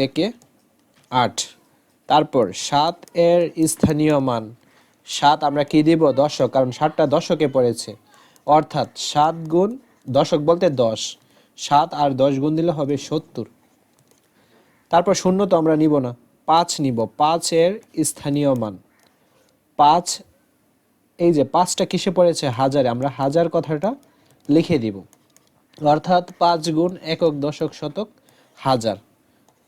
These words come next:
বা পাঁচ হাজার, বাংলায় লিখে দিব পাঁচ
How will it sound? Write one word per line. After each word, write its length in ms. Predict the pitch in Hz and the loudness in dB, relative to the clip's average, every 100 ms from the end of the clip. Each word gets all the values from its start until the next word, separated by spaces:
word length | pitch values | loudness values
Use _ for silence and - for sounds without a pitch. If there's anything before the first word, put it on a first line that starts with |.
| - | -10
বা 240 | 123 131 151 233 _ _ _ _ _ - | 0 4 2 0 _ _ _ _ _ 0
পাঁচ 180 | 160 139 175 | 0 0 -4
হাজার, 200 | 113 101 117 | -2 -4 -4
বাংলায় 280 | 131 143 135 | -2 0 0
লিখে 160 | 135 120 | -2 -6
দিব 100 | 110 107 | -8 -4
পাঁচ 200 | 127 156 | -2 -2